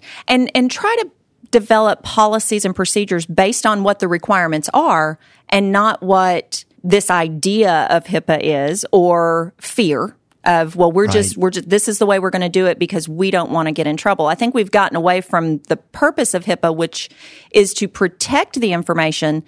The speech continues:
Speaker 1: but still allow the information to flow where it should.
Speaker 2: Right. And, you know, quite honestly, at least it seems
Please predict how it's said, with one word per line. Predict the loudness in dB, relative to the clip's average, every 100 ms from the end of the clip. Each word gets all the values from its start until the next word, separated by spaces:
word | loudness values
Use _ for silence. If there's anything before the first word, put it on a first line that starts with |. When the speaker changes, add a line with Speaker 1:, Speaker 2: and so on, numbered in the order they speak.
| _ _ _ 2
Speaker 1:
but | 2 2
still | 0 2 2 2
allow | 0 2 2 4 2 2 0 -4 -4
the | -2
information | -2 -2 -2 -2 -2 -2 -4
to | -4
flow | -4 0 0
where | 0 -2
it | -4 -6
should. | -6 -6 -6 -10 -16 _ -6
Speaker 2:
Right. | 0 0 0 -6 -4
And, | -2 -2
you | 0 2
know, | 2 2 -4 _
quite | 0 2 4
honestly, | 4 2 0 2 2 2
at | -2 0
least | 0 0 -2
it | -4 -2
seems | 0 0 2 2 2 0